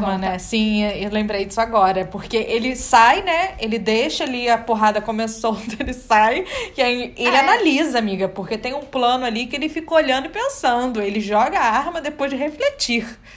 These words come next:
Speaker 1: saca?
Speaker 2: Exato, então ele sabia que o que ia acontecer ali ia ser um massacre. Tipo, ok, existe essa coisa de ele foi colocado nesse problema? Sim, mas ele também fez uma escolha, uma escolha pessoal, individual,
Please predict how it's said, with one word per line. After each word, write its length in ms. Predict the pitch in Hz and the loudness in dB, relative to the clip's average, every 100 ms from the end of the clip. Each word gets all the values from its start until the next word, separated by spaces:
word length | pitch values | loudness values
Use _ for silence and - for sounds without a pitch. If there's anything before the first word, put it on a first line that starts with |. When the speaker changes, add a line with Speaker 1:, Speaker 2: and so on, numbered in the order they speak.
| - | -20
Speaker 1:
saca? 500 | - - 208 208 175 | -8 0 0 0 -4
Speaker 2:
Exato, 280 | 359 427 392 | 2 2 2
então 140 | 311 302 | -2 -2
ele 100 | 311 | -2
sabia 560 | 370 349 220 247 381 | 0 -2 -2 -4 -4
que 80 | - | -4
o 60 | 359 | -6
que 100 | 320 | -4
ia 60 | |
acontecer 520 | 277 277 269 262 254 247 | -4 -4 -6 -8 -8 -8
ali 500 | 214 196 302 392 - - | -8 -6 -4 -4 -8 -12
ia 160 | 269 320 | -4 -4
ser 140 | - | -2
um 80 | 370 | -4
massacre. 680 | 403 494 - 339 339 214 180 | -4 -4 -4 -2 -4 -8 -10
Tipo, 320 | 262 226 247 - - - | -10 -8 -10 -10 -20 -6
ok, 500 | 285 285 330 294 247 - _ - - - | -6 -2 -2 -2 -6 -16 _ -20 -20 -8
existe 360 | 269 285 339 | -4 -4 -6
essa 120 | 381 | -6
coisa 220 | 330 277 254 | -4 -4 -4
de 80 | 277 | -6
ele 120 | 262 | -4
foi 160 | 277 | -6
colocado 580 | 277 285 247 240 240 277 | -4 -4 -4 -4 -4 -4
nesse 220 | 269 233 | -4 -8
problema? 480 | - 208 214 277 233 | -12 -10 -6 -4 -6
Sim, 280 | 220 - 320 | -6 -4 -2
mas 160 | 233 226 | -2 -6
ele 80 | 220 | -8
também 200 | 262 262 | -8 -6
fez 160 | 277 | -6
uma 80 | 285 | -6
escolha, 480 | 285 - 269 302 294 - - - - | -6 -4 -2 -2 -4 -12 -20 -20 -8
uma 80 | 262 | -8
escolha 260 | - 277 | -4 -4
pessoal, 880 | 277 302 339 - 277 226 254 285 320 - | -2 -2 -2 -2 -2 0 0 -2 -8 -10
individual, 840 | 269 254 294 254 262 220 262 294 | -6 -4 -4 -4 -2 0 0 -2